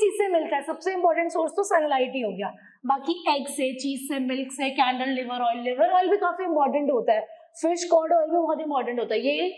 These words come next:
ये सब कुछ भी आपको अपनी diet में include करना चाहिए। तो vitamin D sunlight से basically सबसे ज्यादा होता है। Vitamin ई जिसका नाम क्या था, tocopherol, क्या था, tocopherol, एक और नाम क्या था, ई है ना, ये देखिए beauty में भी ई आ रहा है,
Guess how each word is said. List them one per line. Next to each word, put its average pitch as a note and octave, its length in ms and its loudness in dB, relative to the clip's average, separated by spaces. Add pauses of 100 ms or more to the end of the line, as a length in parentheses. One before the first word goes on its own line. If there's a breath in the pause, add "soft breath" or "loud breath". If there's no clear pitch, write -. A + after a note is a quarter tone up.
(120)
ये C4+ 140 -4
सब E4+ 220 0
कुछ E4+ 140 0
भी D#4 80 -2
आपको F4 220 -2
अपनी F4 140 -4
diet C#4+ 200 0
में D4+ 80 -4
include D4+ 280 -4
करना A3+ 300 -4
चाहिए। F#3+ 300 -6 (400 loud breath)
तो B3+ 60 0
vitamin C#4+ 440 -2
D E4+ 120 2 (100)
sunlight F#4 480 -2
से F4+ 140 -4
basically C#4 380 0
सबसे C4 180 -2
ज्यादा A#3 160 -2
होता F#3+ 220 -2
है। F3+ 40 -6 (680 soft breath)
Vitamin F#4 480 0
ई E4+ 160 0
जिसका C#4 240 -4
नाम D#4 240 -2
क्या D4+ 100 -2
था, - 140 -2 (160)
tocopherol, G4 680 2
क्या D#4+ 160 -6
था, G4 160 -8
tocopherol, F#4 640 2 (100)
एक C#4 120 -4
और F4+ 100 4
नाम F4 220 -2
क्या C4+ 120 0
था, E4+ 140 2 (140)
ई D#4 160 2
है E4+ 80 0
ना, F4 200 -2
ये A#3+ 100 -10
देखिए A3 240 -4
beauty C#4 320 0
में D#4 100 -4
भी E4 160 0
ई D4 120 -4
आ C#4 100 -2
रहा C4 100 -4
है, C#4 120 -8